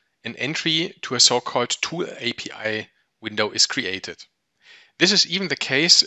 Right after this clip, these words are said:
when the variable already exists in the Inca experiment. Starting with eHandbook Navigator nine dot one, there's now an improvement to open a so-called Tool A P I window only for those measurement and calibration variables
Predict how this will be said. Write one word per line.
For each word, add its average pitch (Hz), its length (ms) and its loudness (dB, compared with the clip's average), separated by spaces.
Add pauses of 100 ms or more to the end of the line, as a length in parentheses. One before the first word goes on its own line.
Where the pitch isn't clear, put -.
when 120 140 -2
the 120 80 0
variable 117 440 2 (100)
already 120 400 2
exists 131 520 4
in 101 160 -8
the 98 80 -14
Inca 92 280 -18
experiment. - 600 -12 (1160)
Starting 117 420 0
with 120 140 -4
eHandbook 123 340 -12
Navigator 117 440 -2
nine 104 220 -4
dot 98 160 -6
one, 135 340 -12 (540)
there's 113 240 4
now 120 140 2
an 120 80 -4
improvement 196 840 -10 (280)
to - 140 -16
open - 300 -2
a 110 60 -10
so-called 113 540 4 (120)
Tool 220 280 -2
A 110 100 0
P - 180 -6
I 98 120 -8
window 104 520 -16 (360)
only 131 180 -2
for 104 200 -6
those 107 340 2
measurement 110 580 -4 (180)
and 107 120 -20
calibration 98 500 -4
variables 107 500 0